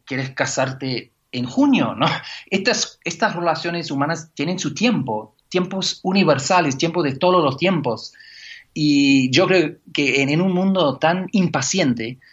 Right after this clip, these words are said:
donde queremos, lo queremos todo en el acto, ah, es, e-, e-, estamos perdiendo la, el arte, ¿no? De de sociabilizar, de llevarnos con, bien con los demás. Y esto, a,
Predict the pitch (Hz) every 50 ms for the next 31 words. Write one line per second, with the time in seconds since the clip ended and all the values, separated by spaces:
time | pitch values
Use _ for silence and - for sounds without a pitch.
0 | _ _ _ _ _ _ - - 127 131 131 123 120 113 123 123 131 147 156 147
1 | - - - - - - - - - - 127 127 139 131 131 143 135 135 - 147
2 | 156 160 156 147 156 135 123 123 123 151 147 127 - - - 113 110 123 123 127
3 | - _ _ _ _ _ _ _ - - 110 110 113 113 113 - - 139 135 135
4 | - - - - - 135 - - 143 - - 139 135 - - 151 170 175 - -
5 | - - - _ _ _ - 135 120 117 123 135 147 160 165 147 127 117 110 107
6 | 107 104 - _ _ - 120 120 113 123 185 254 254 - - - 113 101 113 147
7 | 202 185 123 107 104 101 - _ _ _ _ _ - - 123 - - 143 131 -
8 | 139 123 123 117 120 117 - - 220 247 226 127 117 104 110 104 107 120 117 127
9 | 139 156 160 160 156 135 - - - 123 113 113 - _ - - - 127 127 123
10 | 120 - - _ _ - - 120 127 143 185 190 175 156 - 143 131 131 123 123
11 | 127 117 139 165 196 175 135 127 - - - - - - - _ - - 139 160
12 | 175 156 - 190 170 156 - - 123 127 131